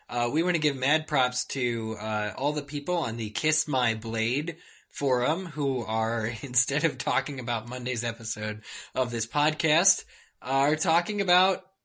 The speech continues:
Smaug, actually. Um, Dolores Ned, for instance,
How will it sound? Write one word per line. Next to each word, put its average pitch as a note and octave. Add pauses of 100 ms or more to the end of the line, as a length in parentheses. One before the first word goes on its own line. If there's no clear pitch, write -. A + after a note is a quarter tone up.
(120)
Smaug, C3 (280)
actually. C#3 (320)
Um, C3+
Dolores D#3+
Ned, B2
for A#2+
instance, A2